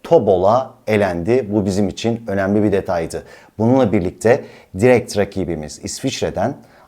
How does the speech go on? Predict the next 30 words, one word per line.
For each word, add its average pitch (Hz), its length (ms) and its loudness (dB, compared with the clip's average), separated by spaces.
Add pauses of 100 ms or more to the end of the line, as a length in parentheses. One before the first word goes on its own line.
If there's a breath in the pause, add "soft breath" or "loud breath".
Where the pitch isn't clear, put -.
Avrupa'da 110 640 2 (160)
dört 120 220 6
takım 85 280 -6
kaldı. 76 300 -8
Yani 95 280 -2
bu 123 60 -4
süreçte 120 560 0 (260 loud breath)
dört 120 180 2
takımla 123 340 2
devam 120 260 6
edecekler. 117 500 0 (260 loud breath)
Bizim 113 220 0
takımlarımızın 98 560 -2
alacağı 85 340 -4
skorlar 82 380 -4
hala 107 380 4
çok 117 160 -6
önemli. 113 440 2 (300 loud breath)
Türkiye 117 420 0
te-, 87 280 -4
temsilcilerimiz 85 720 -4
ise, 82 120 -10
Türkiye'nin 101 440 -4
temsilcileri 82 580 -6
ise 85 220 -6
sezona 104 440 -2
başladığı 101 380 -2
gibi 98 340 -2
dört 110 240 2
takımla 80 420 -8